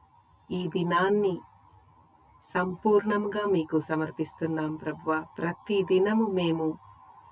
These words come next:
మీకు సమర్పించి మా పాప మన్నింపును పొందుకొని, మా పనిని, మేము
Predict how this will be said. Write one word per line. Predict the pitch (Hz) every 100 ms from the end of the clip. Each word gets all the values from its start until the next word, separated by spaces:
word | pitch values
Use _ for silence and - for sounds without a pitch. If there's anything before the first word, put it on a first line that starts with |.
| - - - _ - - - - - - - - - - - - - - -
మీకు | 196 185 170
సమర్పించి | 165 185 180 190 - 190 170 - 160 160 - - - - - - - - - - - - - - -
మా | 180 175
పాప | 175 175 170 -
మన్నింపును | 196 185 175 180 196 208 220 196
పొందుకొని, | 185 170 165 160 165 160 156 165 - - - - - - _ - - - - - - - - - - - - - - - - - - - - - - - -
మా | 208 190 180 175 170 170 - - -
పనిని, | 185 196 208 208 214 226 - - - _ _ 190
మేము | 180 170 170